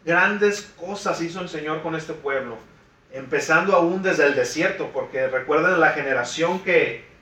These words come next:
no entró con Moisés, ellos murieron en el desierto, pero esa nueva generación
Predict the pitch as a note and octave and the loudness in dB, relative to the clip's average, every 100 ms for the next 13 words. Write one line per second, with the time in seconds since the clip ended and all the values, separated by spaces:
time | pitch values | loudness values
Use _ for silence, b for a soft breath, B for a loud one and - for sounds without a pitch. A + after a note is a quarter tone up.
0 | _ C3+ D3 E3 F#3 F3 F3 F#3 F3 C#3+ | _ -10 0 2 2 2 0 0 -2 -4
1 | B2+ F#3+ F#3+ E3 F#3 E3+ D3 D#3 D#3+ C#3+ | -4 -2 0 0 -2 -4 -2 0 0 -2
2 | C3 - E3 E3+ C#3 F3+ D#3+ F#3 F3+ F#3+ | -2 -2 -2 -2 -2 -2 0 -2 0 4
3 | G#3+ F#3 D#3+ C#3 - G3 G#3+ E3 | 4 4 -2 -4 -6 -2 -2 -4